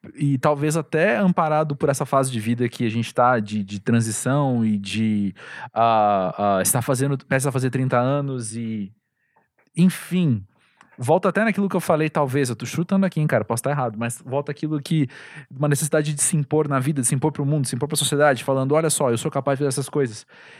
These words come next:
E aí, então, recusar um trabalho nesse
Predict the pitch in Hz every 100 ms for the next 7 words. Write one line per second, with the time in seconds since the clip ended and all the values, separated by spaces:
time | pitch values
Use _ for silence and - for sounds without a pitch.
0 | - - 147 156 175 175 170 220 - -
1 | _ _ 120 117 151 175 120 117 156 202
2 | 170 123 107 143 170 104 _ _ 214 113
3 | 127 - - 135 120 104 92 90